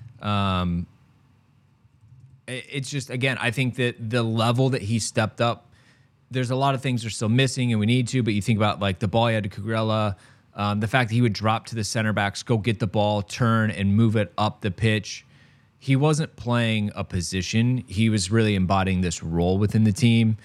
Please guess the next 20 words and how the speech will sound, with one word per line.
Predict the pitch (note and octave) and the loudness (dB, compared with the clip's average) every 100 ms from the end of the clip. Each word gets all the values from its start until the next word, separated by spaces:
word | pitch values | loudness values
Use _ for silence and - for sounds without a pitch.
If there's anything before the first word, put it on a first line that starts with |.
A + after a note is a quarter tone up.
| - - _ - | -16 -20 _ -2
And | G#2 G2+ G2 F#2 | 0 2 0 -2
to | - | 2
not | A#2+ B2 | 2 2
have | A2+ A2 | 2 0
Enzo, | G#2+ G#2 G#2+ G2 | 0 0 0 0
to | G#2 | 2
not | G#2+ G2+ | 2 2
have | G#2+ F#2+ | 0 0
Reece | G2 - | -2 -2
James, | G2+ F#2+ F#2+ - | 0 0 0 0
to | A2+ | 2
not | A#2 | 2
have | A2 G#2 G#2 G2 F#2 - - - | 2 2 2 -2 -8 -20 -20 -6
a | A2+ | 0
lot | A#2 A2 | 0 0
of | |
your | G2+ | -4
typical | F2 - - G2+ A2+ G2 A#2+ A#2 A2+ G#2 - _ _ _ _ | -6 -6 -4 -4 -6 -2 0 2 0 -4 -12 _ _ _ _
leaders, | - G2+ A#2 B2 C3 B2+ - _ | -8 -2 2 4 2 0 -6 _
uh, | - | -10